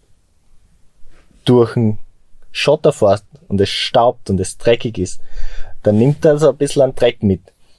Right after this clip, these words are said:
Und das hab ich tatsächlich genau in der Verlängerung von der Wirbelsäule, äh, ist so ein, so ein kleiner Krater, würde ich sagen, entstanden aus Salz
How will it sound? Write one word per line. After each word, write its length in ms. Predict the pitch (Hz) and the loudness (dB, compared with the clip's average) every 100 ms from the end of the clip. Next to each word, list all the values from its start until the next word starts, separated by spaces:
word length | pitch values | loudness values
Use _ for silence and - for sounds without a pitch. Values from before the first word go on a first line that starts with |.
| - | -10
Und 120 | 113 101 | -2 0
das 180 | 110 | 2
hab 120 | 123 143 | 2 0
ich 140 | 160 | 2
tatsächlich 800 | - 110 - 131 - 185 175 _ _ - - - | 2 2 0 -4 -2 -8 -10 _ _ -14 -14 -6
genau 760 | - 110 110 107 123 180 247 - - - _ _ _ _ _ _ - - | 0 2 2 4 4 2 -2 -12 -20 -20 _ _ _ _ _ _ -16 -2
in 140 | 120 | 0
der 120 | 123 | 2
Verlängerung 680 | - 110 120 156 170 160 170 | 0 2 4 4 4 4 2
von 180 | - 123 | 0 0
der 120 | 120 | 2
Wirbelsäule, 760 | 123 175 185 - 131 135 175 - - - - - - - | 2 2 0 2 2 4 2 -2 -4 0 0 -2 -16 -8
äh, 360 | - 110 113 113 - - - _ - 107 117 | 0 4 4 0 -8 -20 -20 _ -6 0 0
ist 200 | 117 - | 0 2
so 120 | 139 | 2
ein, 220 | 123 120 - - - - - | 2 0 -2 -4 -4 -12 -20
so 180 | - - | -6 -4
ein 60 | 113 | -2
kleiner 520 | - 117 143 143 139 _ - - - - _ _ _ - - - - _ | 0 0 0 -2 -6 _ -20 -20 -20 -20 _ _ _ -20 -16 -16 -16 _
Krater, 600 | - 123 87 123 - 139 | -4 -2 0 -2 0 0
würde 140 | 117 117 | 2 2
ich 80 | - | 2
sagen, 180 | 117 | 2
entstanden 640 | 117 113 - 104 113 - 170 | 2 0 0 2 0 0 2
aus 360 | 110 113 - - | 2 0 -2 -10
Salz 840 | - - 120 170 - - - - | -8 -2 0 0 -2 -10 -10 -10